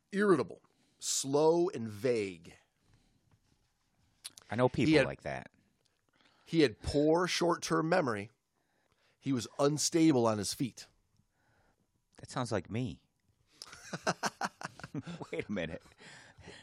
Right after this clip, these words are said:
Speaker 2: That sounds exactly like me. That's the fifty-five-year-old me <laughs> now. It wasn't the twenty-five-year-old me or the thirty-five-year-old me, but it's, it's close to the fifty-five-year-old me.
Speaker 1: The previous April, he began working in the Maldives.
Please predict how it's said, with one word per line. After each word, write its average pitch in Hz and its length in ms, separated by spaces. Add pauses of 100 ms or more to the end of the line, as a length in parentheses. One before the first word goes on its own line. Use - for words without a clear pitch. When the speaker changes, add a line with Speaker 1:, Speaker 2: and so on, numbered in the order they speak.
(840)
Speaker 2:
That 135 180
sounds - 460
exactly 139 520
like - 120 (180)
me. - 60 (640)
That's - 160
the 165 80
fifty-five-year-old 147 880
me 165 360
<laughs> 123 100
now. - 280 (220)
It - 280 (280)
wasn't 196 300
the 151 80
twenty-five-year-old 104 960
me 69 220 (100)
or 92 140
the 85 100
thirty-five-year-old 65 800
me, 64 100 (380)
but 92 100
it's, - 380
it's - 160
close 117 240
to - 80
the 98 80
fifty-five-year-old 65 800
me. 62 180 (680)
Speaker 1:
The 139 100
previous 226 640
April, 120 600 (320)
he 147 160
began 151 400
working 131 320
in 127 100
the 127 60
Maldives. 139 580